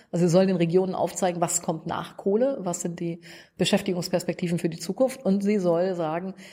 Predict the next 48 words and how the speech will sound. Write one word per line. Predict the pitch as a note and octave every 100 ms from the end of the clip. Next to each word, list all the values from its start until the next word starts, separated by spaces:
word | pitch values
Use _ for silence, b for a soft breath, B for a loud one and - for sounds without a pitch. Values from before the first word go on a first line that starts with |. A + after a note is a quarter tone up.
| B
wie | - F#3+
wir | F#3+
so | A#3
aus | - -
Kohle | - B3+
aussteigen, | - A#3 - A#3+
dass | G#3+ -
wir | -
auch | G3+
in | G#3+
Zukunft | - G#3+ C4+ C4
noch | A#3 A3+ -
eine | A3
sichere | G#3+ A#3 G3+
Energieversorgung | F#3+ F#3+ B3 A3 E3 D3 C#3+
haben. | D#3 D3+
Wir | D#3+
wollen | F3+
ja | E3+ D3+ B B B -
weiterhin | E3 F3 E3+
alle | E3
Strom | - - F#3+ A#3 A3+
haben. | A#3 B3+ D#4
Ähm, | F#3+ E3+ E3+ E3+
wir | E3
wollen | F3
hier | F3
nicht | F3
im | F3
Dunkeln | F3+ A3+
sitzen. | A#3 A#3 - B3+
Also | F#3 F3+ E3+ B B B B
soll | - G3 F#3+
sichere | A3+ B3
Energieversorgung | G#3+ F#3 G#3+ B3 A#3+ A#3+ A3+ A#3 A3
geben, | A3 A#3+
soll, | G#3 F3 F3+ D#3+
äh, | - E3+
gesagt | E3 F3+ -
werden, | F3+ F3 -
wie | D#3 F#3 B3
wir | C4
die | A#3
Erneuerbaren | B3+ G#3 G3+ G3+ F#3+ F3+ F3+
jetzt | F3 -
genau | F3+ E3 D3
hochfahren. | F3 F#3 - A#3 C#4+ -
Ähm, | F3+ E3+